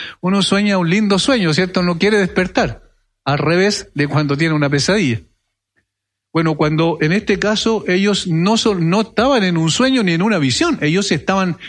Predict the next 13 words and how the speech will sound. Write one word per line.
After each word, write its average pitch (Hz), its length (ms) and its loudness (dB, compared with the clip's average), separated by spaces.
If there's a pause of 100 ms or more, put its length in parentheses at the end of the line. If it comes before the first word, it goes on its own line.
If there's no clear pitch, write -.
(120)
viendo 151 440 2
literalmente 151 1000 0 (340)
al 127 140 0
Señor 143 340 0
Jesús 220 340 0
glorificado 180 760 0 (260)
y 139 80 -2
estaban 147 360 0
viendo 147 280 0
también 131 520 -2
a 127 120 -2
los 127 160 0
demás 127 440 0